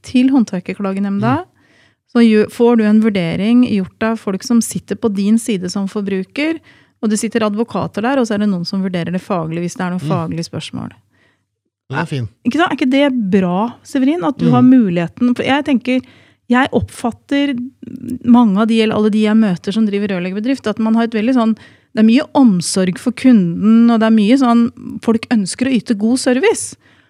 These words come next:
Speaker 2: Mm.
Speaker 1: Og jeg tenker at, eh, hvis du kan klare å behandle en kunde som er misfornøyd med den jobben du har utført, på en sånn mø-, måte at de liksom, ok, det kan hende de ikke fikk rett til slutt, men du har klart å veilede dem sånn at de føler seg ivaretatt da.
Speaker 2: Mm.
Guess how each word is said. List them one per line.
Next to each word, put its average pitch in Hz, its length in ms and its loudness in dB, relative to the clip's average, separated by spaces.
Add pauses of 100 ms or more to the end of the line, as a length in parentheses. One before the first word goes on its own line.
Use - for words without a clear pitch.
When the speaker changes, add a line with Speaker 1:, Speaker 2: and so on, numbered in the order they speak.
Speaker 2:
Mm. 123 220 -2
Speaker 1:
Og 233 80 6
jeg 226 220 2
tenker 233 340 -2
at, 233 200 -4
eh, 262 340 2 (200)
hvis 240 220 2
du 294 100 -4
kan 285 160 4
klare 247 380 0
å 202 80 -4
behandle 214 440 0
en 247 100 4
kunde 190 320 2
som 220 100 0
er 214 100 4
misfornøyd 226 460 0
med 233 160 2
den 220 160 2
jobben 214 320 2
du 208 80 0
har 208 140 2
utført, - 460 -4 (600)
på 262 60 4
en 262 80 6
sånn 247 260 6
mø-, 190 220 0
måte 214 400 0
at 208 100 -4
de 208 200 0
liksom, 202 520 -2
ok, 226 300 -2
det 226 100 0
kan 269 160 0
hende 208 240 2
de 214 80 0
ikke 202 160 -6
fikk 214 220 -2
rett - 160 -8
til 226 100 -2
slutt, - 380 -6
men 240 480 4 (400)
du 208 160 0
har 247 80 2
klart 208 260 -4
å 233 80 0
veilede 180 440 0
dem 214 120 0
sånn 220 160 -2
at 233 80 -2
de 226 80 2
føler 180 320 -2
seg 196 240 -6
ivaretatt 220 880 -2
da. 302 120 0 (220)
Speaker 2:
Mm. 127 300 -4